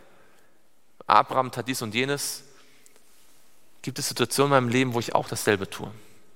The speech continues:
Das heißt, was wir machen wollen, wir wollen sozusagen das, unser eigenes Herz aufmachen, damit die Worte, die wir lesen,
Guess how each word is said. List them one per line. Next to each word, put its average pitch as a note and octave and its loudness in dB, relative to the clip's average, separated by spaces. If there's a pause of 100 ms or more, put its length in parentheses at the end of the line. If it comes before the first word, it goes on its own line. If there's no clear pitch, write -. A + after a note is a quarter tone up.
(1900)
Das - -2
heißt, D#3+ 6
was D#3+ 0
wir C#3 0
machen D#3+ 2
wollen, A#2 4
wir B2+ 2
wollen C3+ 4
sozusagen C3+ 2
das, A#2+ 0
unser C3 -2
eigenes - -4
Herz D3+ -4
aufmachen, G2+ -6
damit A#2 -4
die G2+ -8
Worte, B2+ 4
die A#2 -4
wir G#2+ 2
lesen, B2+ -4